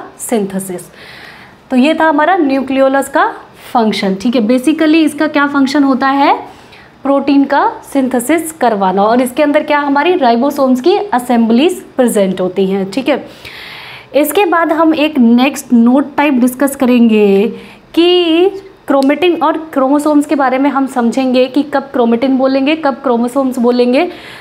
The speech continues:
तो सबसे पहले during cell division, ठीक है, जब कभी भी cell division होता है तो ये जो हमारे chromatin होते हैं, ये क्या हो जाते हैं, condensed हो जाते हैं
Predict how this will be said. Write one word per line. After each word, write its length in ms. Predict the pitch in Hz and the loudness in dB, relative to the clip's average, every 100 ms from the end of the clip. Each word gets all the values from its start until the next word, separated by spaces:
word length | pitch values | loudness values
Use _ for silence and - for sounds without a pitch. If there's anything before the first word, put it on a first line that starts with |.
| - | -4
तो 80 | 311 | -2
सबसे 300 | 311 302 311 | 0 -2 -2
पहले 500 | 339 311 285 269 330 330 | 0 2 4 2 0 -2
during 480 | 233 277 320 381 392 | 0 2 2 2 0
cell 320 | - 302 302 269 | 0 0 2 2
division, 540 | 247 226 196 190 190 - | 2 2 2 0 -2 -4
ठीक 140 | - 269 | -4 -2
है, 160 | 214 - - - - - - - | -2 -4 -16 -20 -20 -20 -20 -6
जब 300 | 202 285 320 | 0 0 0
कभी 280 | - 285 269 | -2 0 2
भी 260 | 233 254 277 | 2 2 0
cell 460 | 285 - 254 294 262 | -2 0 2 2 2
division 520 | 240 226 247 320 320 | 2 2 2 2 2
होता 340 | 269 247 269 | 2 0 0
है 460 | 269 247 240 214 220 - - - | 0 0 2 0 -2 -14 -20 -2
तो 60 | 277 | 2
ये 180 | 277 311 | 2 2
जो 100 | 339 | 2
हमारे 320 | 294 294 302 | 2 2 0
chromatin 600 | 294 254 254 262 262 339 | -2 0 0 0 0 2
होते 240 | 302 277 262 | 2 0 -2
हैं, 200 | 262 254 | 0 0
ये 140 | 262 | 0
क्या 180 | 262 262 | 0 0
हो 120 | 254 | 2
जाते 280 | 240 233 247 | 0 0 0
हैं, 300 | 247 285 294 | 0 -2 -2
condensed 600 | 247 240 226 294 311 - | -2 2 2 2 2 0
हो 120 | 240 | -2
जाते 380 | 233 220 220 233 | 0 -2 0 0
हैं 300 | 233 226 277 | 0 0 -2